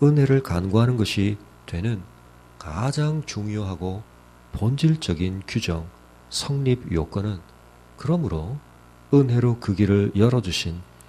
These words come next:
하나님을 진정으로 의존하기 때문에 하나님이 지시하시고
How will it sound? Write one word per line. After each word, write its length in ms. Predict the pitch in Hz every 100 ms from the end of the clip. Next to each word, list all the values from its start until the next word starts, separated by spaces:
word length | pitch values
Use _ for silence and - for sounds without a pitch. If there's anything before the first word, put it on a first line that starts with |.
| - - -
하나님을 680 | - 156 143 139 135 139 135
진정으로 680 | - 123 131 139 135 135 139
의존하기 480 | 139 123 104 104 110
때문에 480 | 85 80 78 95 143 - - - -
하나님이 600 | - - 151 147 147 151 147
지시하시고 760 | - 120 123 92 - -